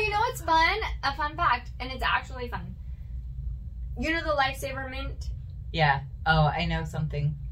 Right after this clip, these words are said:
Speaker 1: Yeah, you chew them and they do that.
Speaker 2: In the
Speaker 1: They
Speaker 2: dark
Speaker 1: spark.
Speaker 2: and it sparks, yeah.
Speaker 1: That's
Speaker 2: Oh,
Speaker 1: really
Speaker 2: I know
Speaker 1: fun.
Speaker 2: something.
Speaker 1: We should do that.
Speaker 2: <laughs> Yeah.
Speaker 1: I like to eat them.
Speaker 2: Yeah, Lifesavers are good.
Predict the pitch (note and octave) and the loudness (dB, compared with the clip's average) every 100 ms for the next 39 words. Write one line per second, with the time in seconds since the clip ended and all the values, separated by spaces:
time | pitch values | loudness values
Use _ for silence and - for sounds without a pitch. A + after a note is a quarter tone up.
0 | - E4 F4 A3+ A3+ - D4 D#4 E4+ - | -2 6 6 6 0 -4 -4 -4 -4 -4
1 | - C4 - - - E3+ D#3+ D3+ D3 D3+ | -4 -4 -6 -4 0 2 2 4 6 6
2 | F3+ D3+ D#3 D3 - C#3+ D3 - - C#3 | 4 2 0 0 -2 0 0 -2 -6 -4
3 | C3+ C#3 - - - - - - C4 B3 | -4 -4 -4 -6 -6 -6 -6 0 2 4
4 | F#3+ F#3+ G3 A3+ F#3+ G#3 - D3+ D#3+ A#3 | 6 8 6 4 4 4 4 0 0 -2
5 | G#3 F4 - - A#3 D4 B4 F#4 A#3+ G3 | 2 4 6 2 0 2 6 10 12 12
6 | F3+ D#3+ C#3+ C#3 - - - - - C4 | 8 6 4 2 0 -4 -6 -6 -4 2
7 | D4+ D4 A#3+ A3+ G#3+ G3 G3+ - - - | 2 2 -4 -2 -2 -2 -4 -6 -6 -6
8 | - - - - C#3+ C3 C3 C3+ C#3 B2+ | -6 -6 -6 -2 2 4 4 2 0 -2
9 | C3 - - - | -2 -2 -2 -2